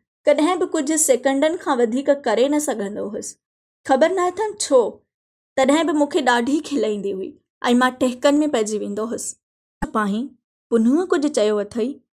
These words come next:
اڌ وڏيءَ جو آواز ڪن ٻريو هيم، مئل آواز ۾ چيو هئي. "نه، بس ائين ئي." "ها، ها، چيو هوندس پنهون ڪجهه." اما جو آواز ٻريو هو.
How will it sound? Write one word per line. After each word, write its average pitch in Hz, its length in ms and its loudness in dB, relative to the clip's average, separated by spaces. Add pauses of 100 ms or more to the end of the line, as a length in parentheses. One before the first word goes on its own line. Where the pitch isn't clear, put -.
(280)
اڌ 254 180 2
وڏيءَ 277 380 4
جو 320 120 2
آواز 254 540 4
ڪن 262 280 2
ٻريو 208 300 4
هيم، 233 300 -4 (200)
مئل 269 320 2
آواز ۾ 220 400 4 (120)
چيو 196 300 -2
هئي. 202 220 -8 (580)
"نه، 240 220 2 (360)
بس 254 220 0
ائين 277 200 2
ئي." 302 120 0 (760)
"ها، 233 200 4
ها، 240 200 4 (480)
چيو 269 240 8
هوندس 320 400 2
پنهون 269 400 2
ڪجهه." 202 320 0 (540)
اما 247 280 4
جو 262 120 2
آواز 220 400 4
ٻريو 208 280 4
هو. 208 140 -8